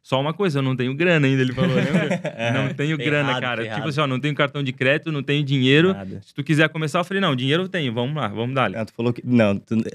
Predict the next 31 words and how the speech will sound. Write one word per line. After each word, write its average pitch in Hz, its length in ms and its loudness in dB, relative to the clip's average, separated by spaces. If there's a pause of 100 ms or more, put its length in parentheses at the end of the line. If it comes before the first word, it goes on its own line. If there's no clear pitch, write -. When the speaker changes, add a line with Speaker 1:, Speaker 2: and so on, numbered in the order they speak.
(100)
Speaker 2:
pera 120 200 2
aí, 127 260 2
tu - 120 -12
nem 127 100 0
falou 160 200 -2
que 165 60 -6
tinha 147 140 0
dinheiro, 127 200 2
tu - 40 -8
falou, 127 180 2
"Não, 135 180 6
tem 135 140 0
um 139 60 2
cartão 147 520 2
Speaker 1:
Não, 165 220 0
Speaker 2:
aqui." 135 120 2
Speaker 1:
é. 104 80 -6
Speaker 2:
<laughs> 185 580 -2
Speaker 1:
Cartão 135 360 -6
eu 170 80 -2
tinha, 170 160 -2
mas 165 140 2
eu 196 80 0
tinha 247 280 -2
grana, 151 420 2
Speaker 2:
Sim. 131 60 -8
Speaker 1:
cara. 123 380 0
Tipo, - 260 -12
eu 131 40 -2
tinha, 185 240 -2
assim, 147 440 -2